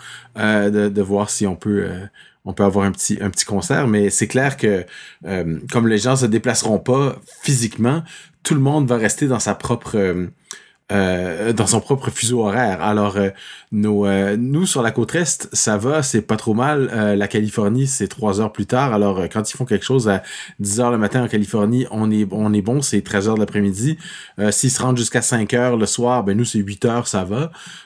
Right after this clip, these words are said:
Euh, mais nos, euh, tous nos amis, euh, en Europe, là, qui vont être à, à, entre, euh, au-,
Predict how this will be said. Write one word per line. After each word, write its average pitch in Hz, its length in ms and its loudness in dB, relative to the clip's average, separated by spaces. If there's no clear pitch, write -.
Euh, 104 240 2
mais 101 400 2
nos, 107 380 0
euh, 98 280 -2
tous 147 120 -2
nos 135 180 2
amis, 127 320 2
euh, 104 180 2
en 110 120 2
Europe, 113 400 0
là, 151 180 0
qui 104 300 -2
vont 104 180 2
être 110 240 0
à, 90 340 0
à, 104 220 -2
entre, 120 420 2
euh, 95 580 0
au-, - 160 -4